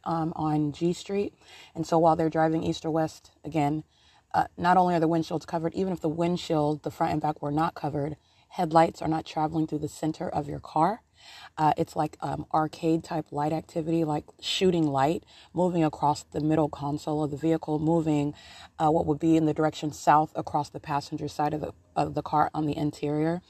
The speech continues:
These are demons that are stalking. It's three forty-eight in the morning.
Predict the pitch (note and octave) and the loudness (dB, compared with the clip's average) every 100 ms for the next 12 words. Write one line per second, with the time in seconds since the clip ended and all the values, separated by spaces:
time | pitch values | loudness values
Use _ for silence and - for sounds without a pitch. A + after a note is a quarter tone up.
0 | - - - F3 C#3+ C#3+ D#3+ E3+ E3 E3 | -20 -8 0 2 2 4 4 4 2 0
1 | - D3+ C#3+ D#3+ E3 - D3+ - - - | -2 -2 -2 -4 -8 -6 -8 -8 -20 -18
2 | - E3 D#3+ - E3 E3 D#3+ E3 F3+ E3 | -2 0 0 0 2 4 4 2 0 0
3 | C#3+ D#3+ | -2 -2